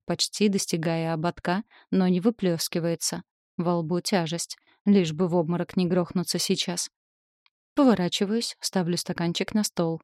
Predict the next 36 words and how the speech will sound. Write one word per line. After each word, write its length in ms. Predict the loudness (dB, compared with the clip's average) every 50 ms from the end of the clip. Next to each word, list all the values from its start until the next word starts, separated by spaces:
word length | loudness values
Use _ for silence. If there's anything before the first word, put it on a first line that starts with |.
| _ _
беру 300 | -2 0 2 2 2 2
деньги 400 | 2 2 2 2 2 4 4 4
и 40 | 4 4
замираю, 520 | 4 2 2 2 2 2 2 2 0 -2 -4
посмотрев 540 | -6 -6 -4 -2 -2 -2 0 0 -2 0 0
на 100 | 0 0
Дениса. 480 | 2 2 2 0 0 0 -2 -2 -4 -6 _ _ -20 _ _ _ -2
Он 220 | 0 2 4 4
не 100 | 4 2
видит 340 | 2 0 0 -2 -4 -4 -4
меня. 240 | -4 -4 -4 -6 -10 _ _ _ _
Такое 280 | -6 -4 0 0 0 0
ощущение, 500 | 0 0 -2 0 2 2 2 4 2 0
что 220 | 0 -2 0 0
никого 380 | 0 0 0 0 0 0 2 2
не 120 | 2 0
видит. 300 | 0 -2 -4 -6 -8 -8 -12 -20 -20 -14 _
Взгляд 540 | -4 -4 -2 0 0 0 2 2 0 0 -2 -2
будто 320 | -2 -2 -2 0 0 -2
остекленел. 720 | -2 -2 -2 -6 -6 -4 -2 0 0 0 0 0 -4 -8 -12 _ _ _ _ _ _ _ _ 0
Парень 300 | 4 6 8 10 10 8
держит 360 | 8 6 4 4 2 0 0
в 80 | -2
руках 340 | -4 -4 -2 -2 -2 -2 -4
телефон, 540 | -4 -4 -2 -2 -2 -2 -2 0 2 2 2
а 80 | 2 0
у 60 | 0
самого 420 | 0 0 0 0 0 0 0 0
глаза 320 | 0 0 0 0 0 -2 -2
безумные. 640 | -2 -2 0 0 0 2 2 2 0 0 -2 -4 -8 _ _ _ _ _ _ _
Наконец, 640 | -2 0 2 2 2 2 2 2 0 -2 -4 -8 -10 _
хаотично 680 | -6 -2 0 0 0 0 0 0 0 2 2 2 2 2
побродив 560 | 0 -2 0 0 0 0 0 -2 -4 -4 -6
по 80 | -10
стенам 360 | -10 -4 -2 0 0 0 0 -2
помещения, 680 | -2 -2 -2 0 0 0 0 0 0 2 2 0 0